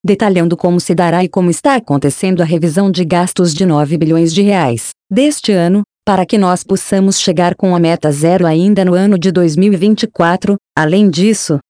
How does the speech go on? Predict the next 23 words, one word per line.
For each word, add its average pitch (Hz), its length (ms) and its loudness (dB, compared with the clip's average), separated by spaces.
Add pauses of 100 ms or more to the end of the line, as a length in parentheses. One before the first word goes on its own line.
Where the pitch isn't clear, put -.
(120)
será 185 280 0
informado 170 640 0
como 190 240 0
entrará 180 420 0
já 180 220 0
na 165 100 0
ploa 185 380 0
de 185 100 -2
trinta 180 280 0
e 185 180 0
um 208 80 2
de 190 100 0
agosto 170 500 0
a 196 60 2
revisão 170 480 0
de 180 140 -2
gastos 175 480 -2
pela 214 240 0
ótica 175 360 0
de 175 120 -2
combate 202 500 0
a 233 80 0
fraudes, 185 640 -2